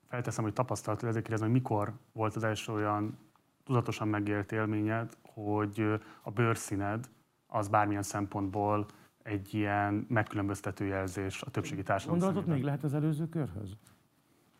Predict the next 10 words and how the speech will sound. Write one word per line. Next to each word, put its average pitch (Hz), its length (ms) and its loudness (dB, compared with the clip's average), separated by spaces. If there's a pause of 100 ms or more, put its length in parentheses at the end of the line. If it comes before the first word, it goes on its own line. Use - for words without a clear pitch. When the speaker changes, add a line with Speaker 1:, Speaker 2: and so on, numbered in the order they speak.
(500)
Speaker 2:
Talán 175 440 4 (920)
még 147 180 -4
azzal 165 260 2
érdemes 135 420 2
kiegészíteni, 131 880 0 (540)
hogy 127 200 0 (960)
a, 101 80 -8 (1800)
a 98 140 -10
kádári 185 420 6
korszak 127 760 0